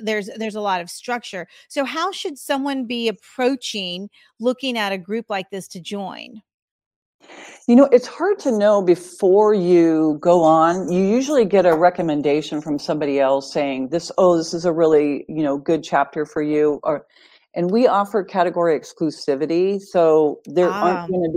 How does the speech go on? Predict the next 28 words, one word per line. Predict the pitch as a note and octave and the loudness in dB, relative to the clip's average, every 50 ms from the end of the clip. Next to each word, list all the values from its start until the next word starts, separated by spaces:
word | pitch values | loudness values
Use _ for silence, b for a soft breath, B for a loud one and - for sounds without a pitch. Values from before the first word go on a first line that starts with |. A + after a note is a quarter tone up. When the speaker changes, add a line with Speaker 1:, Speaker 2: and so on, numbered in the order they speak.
| E3 E3 E3 | -4 -4 -4
Speaker 2:
be | D#3+ | -6
three | D#3+ D#3+ - - E3+ E3+ E3 D#3+ D#3 | -6 -6 -8 -6 -4 -2 -2 -2 -2
real | C#3+ D#3 D3+ D#3 | -2 -2 0 0
estate | D3+ D3+ - - C#3 C3+ - | -2 -2 -4 -4 -4 -4 -2
agents. | - D3 D3+ D3 C#3 D#3 C3 A2 - - | -2 -2 -2 -2 -4 -6 -8 -10 -10 -6
So | - E3 D3+ | -2 0 4
that's | E3+ F3 F3+ F3+ | 4 4 2 2
the | - A3 | -2 -4
thing | - - F#3+ F#3 | -4 -4 -4 -4
that | F3+ E3+ - | -4 -6 -6
you | D#3+ D#3+ | -4 -2
wanna | D#3 D#3 D3+ C#3+ | -2 -2 -2 -2
know | D3 D3+ D3+ D#3 D#3+ D#3+ D#3 D#3 D#3 | -2 0 0 2 2 2 2 2 0
is | C#3 C#3+ D3 C#3+ C3+ C#3 - b b b b b b _ - | 0 -2 -2 -4 -4 -6 -10 b b b b b b _ -10
if | D3+ - | -6 -4
you | E3+ E3 | -4 0
go | D#3 F#3 F#3 F#3 G3 | 2 4 4 4 4
online | F#3+ F#3+ F3+ F3+ F3 E3 E3 E3 E3 D#3+ D#3+ | 2 2 0 0 0 2 2 2 0 0 0
and | D#3 C#3+ C#3 | -2 -2 -2
you | D3 D3+ | -2 0
look | D#3+ F3 F3 - | 0 0 0 0
at | F3+ - E3+ | -2 0 2
what, | E3 D#3+ D3+ C#3+ - - _ | 2 2 2 2 -2 -8 _
you | - D#3+ D#3+ | -10 -6 -4
know, | D#3 D3 C#3+ C#3+ - - | -2 -2 -2 -2 -4 -4
each | E3 E3 D#3 - - | -6 -8 -8 -8 -6
chapter | - F3 D3 C#3+ - - C#3 D3 | -2 -2 -2 -2 -2 -6 -8 -6
has, | D3+ D#3 C#3 C#3 C#3 C#3+ C#3+ D3 - | -6 -6 -4 -4 -4 -4 -6 -6 -10